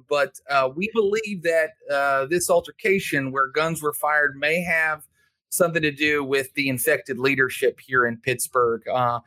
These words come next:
and we, uh, highly, highly, uh, value that target. Uh, of course,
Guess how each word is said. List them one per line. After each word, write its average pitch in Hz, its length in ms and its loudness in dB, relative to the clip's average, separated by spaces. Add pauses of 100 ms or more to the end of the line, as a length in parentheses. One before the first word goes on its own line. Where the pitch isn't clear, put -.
(200)
and 131 160 -2
we, 165 400 -2
uh, - 60 0 (480)
highly, 165 480 -2 (320)
highly, 165 560 -4 (560)
uh, 123 540 -2 (320)
value 160 480 -2
that 151 220 2 (140)
target. 180 460 0 (100)
Uh, 135 240 0
of 139 200 0
course, 165 440 0